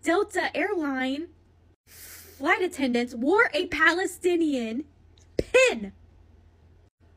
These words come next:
Are you fucking nuts? Since when did a flag of a country scare anybody?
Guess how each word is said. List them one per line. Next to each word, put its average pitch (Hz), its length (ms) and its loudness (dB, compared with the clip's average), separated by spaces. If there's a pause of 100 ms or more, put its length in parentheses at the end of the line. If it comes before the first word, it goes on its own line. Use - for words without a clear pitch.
(300)
Are 415 180 6
you 403 300 8
fucking 440 720 2
nuts? - 640 0 (340)
Since 311 260 2
when 403 260 4
did 349 120 6
a 254 60 4
flag 285 340 2
of 269 80 0
a 214 80 -2
country 220 580 -4
scare - 460 -2
anybody? 208 560 -6